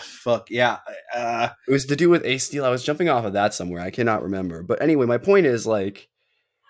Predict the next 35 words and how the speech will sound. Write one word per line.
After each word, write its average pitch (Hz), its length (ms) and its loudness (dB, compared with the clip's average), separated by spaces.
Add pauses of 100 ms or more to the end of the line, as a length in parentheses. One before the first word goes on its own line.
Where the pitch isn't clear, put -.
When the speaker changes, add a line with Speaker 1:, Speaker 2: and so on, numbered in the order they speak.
(320)
Speaker 2:
um, 101 680 0 (1700)
all 156 240 6
of 175 100 2
this 160 460 0 (720)
is, 120 420 -2
no, 117 220 4
I've 107 140 2
completely 101 320 -4
lost 85 260 -8
it. - 60 -16
Can - 80 -6
we - 80 -2
pause 101 380 -2
really 101 160 -2
quickly? 104 380 0 (240)
Speaker 1:
<laughs> 92 280 -12
Yeah. 151 840 0 (1700)
Speaker 2:
All 143 80 4
right, 120 160 6
so 131 120 4
apologies, 131 580 2
everyone. 98 480 -4
So 98 180 -6
you're 110 220 -2
like, 113 200 -2
"Wait, 143 240 2
why 123 160 4
did 135 120 0
it 120 60 -6
just 110 200 -8
cut 117 220 0
randomly?" 95 500 -8
Okay, 110 240 -6
so 110 640 2
I, 98 140 -6